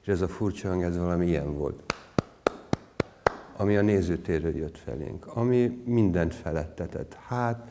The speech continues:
biztosan, ö, a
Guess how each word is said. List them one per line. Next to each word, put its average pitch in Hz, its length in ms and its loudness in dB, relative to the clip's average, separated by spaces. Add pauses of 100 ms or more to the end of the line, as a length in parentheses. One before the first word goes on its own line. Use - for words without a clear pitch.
(1500)
biztosan, 127 560 4
ö, 120 360 2
a 107 440 2